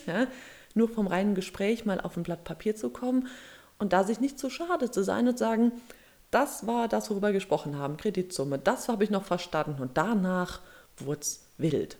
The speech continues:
dann haben sie mich abgehangen." Und dann darf der andere auch mal schmunzeln, ja?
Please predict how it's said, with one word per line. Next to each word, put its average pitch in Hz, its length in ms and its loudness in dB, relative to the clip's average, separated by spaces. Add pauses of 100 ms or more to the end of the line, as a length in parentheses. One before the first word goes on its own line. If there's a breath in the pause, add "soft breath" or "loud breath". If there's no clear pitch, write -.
dann 165 180 2
haben 175 100 2
sie 160 120 -2
mich 170 220 -4
abgehangen." 139 640 -10 (1200 loud breath)
Und 208 120 -10
dann 208 100 0
darf 262 220 4
der - 140 0
andere 269 300 6
auch - 140 2
mal 175 160 2
schmunzeln, 285 600 6 (180)
ja? 220 240 6